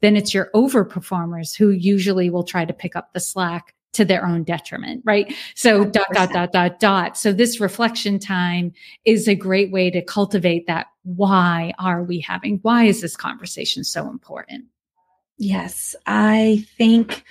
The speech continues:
Speaker 2: for some reason, some leaders get conf-, I don't know if it's confusion, Jody, or they just a-, afraid of conflict. So they think, "Well, I'm about to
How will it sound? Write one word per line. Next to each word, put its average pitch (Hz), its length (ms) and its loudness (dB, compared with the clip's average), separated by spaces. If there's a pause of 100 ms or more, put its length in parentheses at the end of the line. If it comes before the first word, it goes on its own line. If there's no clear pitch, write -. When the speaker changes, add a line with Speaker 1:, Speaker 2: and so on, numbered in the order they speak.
(480)
Speaker 2:
for 208 120 -2
some 233 400 2
reason, 185 680 0
some 196 480 -2
leaders 185 800 -4 (260)
get 202 480 -2
conf-, 196 280 -4 (760)
I 311 40 -4
don't 370 120 -2
know 269 80 4
if 214 80 -2
it's - 180 -8
confusion, 220 680 0
Jody, 247 640 0
or 185 640 0 (1040)
they 220 180 4
just 214 320 -4
a-, 170 100 -8 (200)
afraid 214 280 0
of 208 80 -2
conflict. 233 840 0
So 208 200 -2
they 190 200 -2
think, 208 360 2
"Well, 220 440 2
I'm 202 180 0
about 233 440 0
to 214 440 0